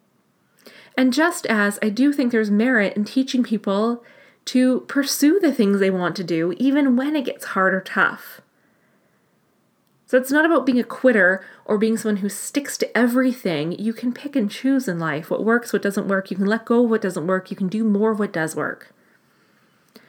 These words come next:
So anyway, that's my chat for today. It's been on my mind, is that it's okay to quit sometimes.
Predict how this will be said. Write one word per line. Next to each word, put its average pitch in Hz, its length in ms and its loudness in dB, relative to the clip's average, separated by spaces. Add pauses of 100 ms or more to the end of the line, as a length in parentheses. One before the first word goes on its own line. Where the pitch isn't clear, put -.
(320)
So - 200 -8
anyway, 226 340 4
that's 220 340 2
my 202 180 2
chat - 360 -2
for 214 100 -2
today. 156 400 -4
It's 151 160 -8
been 262 380 0
on 196 100 0
my 175 140 0
mind, 160 500 -4 (1300)
is 208 80 -6
that 196 100 -2
it's 196 160 -8
okay 196 640 -2 (680)
to 196 100 -6
quit - 220 -4
sometimes. 143 640 -10